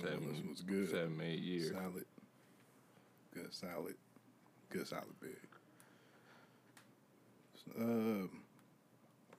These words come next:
Speaker 2: yeah, man, somebody did the same thing. I got Jermaine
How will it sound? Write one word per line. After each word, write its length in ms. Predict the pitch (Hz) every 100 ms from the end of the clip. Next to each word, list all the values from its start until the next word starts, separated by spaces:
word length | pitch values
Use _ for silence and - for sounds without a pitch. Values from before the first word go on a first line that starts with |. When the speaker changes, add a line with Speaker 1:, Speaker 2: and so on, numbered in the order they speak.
| -
Speaker 2:
yeah, 220 | 92 107
man, 300 | 92 98 104
somebody 320 | - 95 95 98
did 220 | 101 98
the 60 |
same 300 | - 92 90 -
thing. 220 | 98 90
I 40 | 92
got 160 | - -
Jermaine 340 | - 87 87